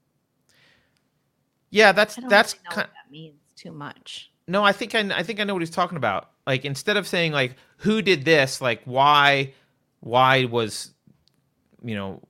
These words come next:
Speaker 1: why was there slavery or who did what or whatever, instead of trying to, like, punish people or say this group of people did whatever, is to say, "Hey, let's get past it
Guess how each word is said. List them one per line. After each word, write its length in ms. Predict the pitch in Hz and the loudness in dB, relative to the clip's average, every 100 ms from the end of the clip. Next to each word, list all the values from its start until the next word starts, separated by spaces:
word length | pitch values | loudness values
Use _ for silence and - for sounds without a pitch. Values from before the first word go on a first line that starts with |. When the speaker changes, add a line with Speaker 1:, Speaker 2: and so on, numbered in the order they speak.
| _ | _
Speaker 1:
why 360 | - 123 127 120 | -10 0 2 2
was 180 | 117 | -2
there 120 | - 110 | -8 -10
slavery 480 | 131 117 113 113 104 | -6 -6 -4 -6 -6
or 40 | |
who 120 | 135 | -6
did 200 | 120 98 | -6 -8
what 240 | 104 110 107 | -4 -4 -2
or 80 | 98 | -6
whatever, 340 | 104 117 110 | -6 -6 -6
instead 220 | 101 151 | -8 -10
of 80 | 135 | -10
trying 220 | 143 113 | -8 -8
to, 40 | 90 - | -8 -12
like, 220 | 98 _ | -14 _
punish 400 | - 127 113 - | -12 -10 -10 -12
people 440 | 117 104 104 98 76 | -14 -10 -8 -8 -8
or 360 | 95 95 90 _ _ _ _ _ | -8 -6 -8 _ _ _ _ _
say 240 | - 110 | -6 -6
this 200 | 98 - | -6 -10
group 200 | - 95 | -12 -14
of 100 | 98 | -14
people 220 | 107 92 | -16 -14
did 160 | 87 90 | -16 -8
whatever, 480 | 110 113 107 92 - _ _ - | -4 -4 -4 -10 -14 _ _ -20
is 140 | - | -18
to 60 | - | -10
say, 180 | 113 | -10
"Hey, 480 | 104 208 156 107 - _ _ | -6 0 0 0 -6 _ _
let's 200 | 139 135 | -6 -4
get 180 | 143 - | -4 -2
past 400 | 127 131 127 - | 0 0 0 -4
it 240 | 101 - | -6 -6